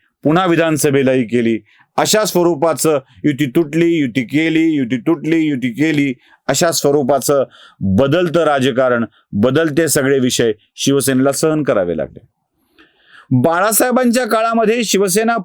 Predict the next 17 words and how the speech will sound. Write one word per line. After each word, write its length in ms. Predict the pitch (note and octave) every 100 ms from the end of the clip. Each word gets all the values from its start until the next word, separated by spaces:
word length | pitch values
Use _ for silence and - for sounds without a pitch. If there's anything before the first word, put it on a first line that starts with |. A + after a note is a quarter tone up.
| -
फुटली 300 | E3+ F#3 G#3+
नाही 500 | C3 D3 D#3+ F3+ A#3+
असं 260 | G#3 A3
नाही, 240 | G#3+ C#3 - _ _ _ _ _ _ _ _ _ _ _ _ _ _ _ -
अजिबात 340 | A#2 C3 D#3 A2
नाही. 180 | D#2+ C2+ - _ _ _ _ -
त्या 140 | D3
काळातही 500 | - F#3+ G#3+ B3 B3+
शिवसेना 420 | G#3 F#3+ E3 C#3+
फुटली. 360 | A#2+ G2 D#2 C#2 - - _ - C#3+
छगन 220 | D3 D#3+
भुजबळांनी 760 | C#3+ C#3+ D3+ D3+ D3 D3 C3+ - _ -
मोठा 300 | B2 C#3 E3+
आमदारांचा 640 | F3 D#3 D3+ D3+ D3 D3
वेगळा 320 | C#3+ C#3 C#3 C#3+
गट 200 | B2+ C#3+
काढला, 500 | G#2+ C3+ C3 B2+ B2+